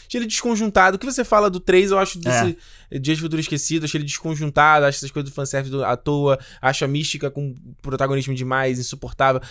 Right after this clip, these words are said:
Speaker 1: Cara, acaba criando um ranço com a Jennifer Lawrence que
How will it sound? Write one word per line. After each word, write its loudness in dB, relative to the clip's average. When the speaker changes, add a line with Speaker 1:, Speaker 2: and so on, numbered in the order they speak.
Speaker 1:
Cara, 4
acaba 0
criando -2
um 0
ranço 0
com -4
a -2
Jennifer -2
Lawrence 0
que -14